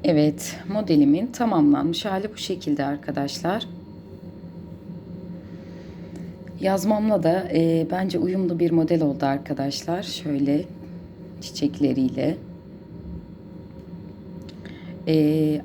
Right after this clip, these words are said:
ara mesafe, e, bana göre gayet uygun arkadaşlar. E, size göre nasıl, e, bilmiyorum. <laughs> Yorumlarda yazarsınız. E, çok mu fazla yoksa az mı? E, az değil bence ama...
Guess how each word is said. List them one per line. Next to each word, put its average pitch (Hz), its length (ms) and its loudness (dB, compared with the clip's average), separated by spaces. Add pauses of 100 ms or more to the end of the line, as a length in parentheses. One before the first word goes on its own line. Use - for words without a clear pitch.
ara 214 200 4
mesafe, 190 680 0 (120)
e, 165 320 2
bana 208 200 2
göre 180 260 4
gayet 180 400 2
uygun 165 280 4
arkadaşlar. 147 840 2 (100)
E, 147 320 6
size - 260 -4
göre 147 320 4
nasıl, 160 320 0 (160)
e, 143 400 4
bilmiyorum. 139 520 4 (220)
<laughs> 156 180 4
Yorumlarda 143 540 6
yazarsınız. 147 840 0 (760)
E, 139 420 4
çok 151 320 -2
mu 139 160 6
fazla 135 480 0
yoksa 151 380 0
az 139 340 0
mı? 131 200 2 (1300)
E, 156 300 6
az 190 300 0
değil 190 260 2
bence 139 400 2
ama... 185 360 -2